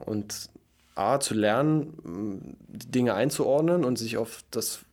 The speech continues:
warum man jetzt eigentlich gerade weg ist, zu fokussieren und gleichzeitig irgendwie das Gefühl zu vermitteln, dass man, ähm, ja, eben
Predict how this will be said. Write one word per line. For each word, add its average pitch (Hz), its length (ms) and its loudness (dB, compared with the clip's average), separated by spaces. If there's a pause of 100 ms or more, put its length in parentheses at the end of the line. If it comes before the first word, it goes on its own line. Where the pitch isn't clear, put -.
warum 110 420 -2
man 113 120 4
jetzt 110 180 2
eigentlich 113 340 -2
gerade 107 320 0
weg 120 180 -2
ist, - 300 -2
zu 127 100 -4
fokussieren 165 720 -2 (380)
und 113 160 -2
gleichzeitig 139 840 2
irgendwie 120 560 0 (500)
das 117 160 -2
Gefühl 160 300 -2
zu 160 100 -4
vermitteln, 135 580 0
dass 123 200 -2
man, 117 460 0
ähm, 117 540 -2 (140)
ja, 117 340 0
eben 107 380 -2